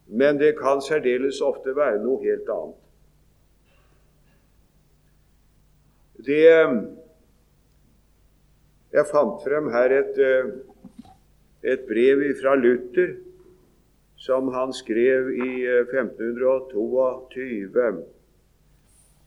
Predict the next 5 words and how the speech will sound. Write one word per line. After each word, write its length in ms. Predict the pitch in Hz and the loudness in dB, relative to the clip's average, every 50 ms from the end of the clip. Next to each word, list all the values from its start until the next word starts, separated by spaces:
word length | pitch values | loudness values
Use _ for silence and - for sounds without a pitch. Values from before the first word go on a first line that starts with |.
| _ _ _ _ _ _ _ _ _ _ _ - 104 104 104 | _ _ _ _ _ _ _ _ _ _ _ -10 -10 -4 0
Det 200 | 120 123 135 147 | 2 4 4 4
er 260 | 139 113 107 120 135 | 2 2 0 0 -2
så 260 | - - - 110 120 | -2 -2 0 0 2
merkverdig, 640 | 120 131 135 139 - 101 104 107 110 107 107 113 120 | 2 0 -2 -4 -2 -2 0 0 0 0 0 0 -2
altså. 480 | 117 110 101 95 - - 87 87 - - | -2 -2 -2 -4 -6 -10 -10 -10 -12 -12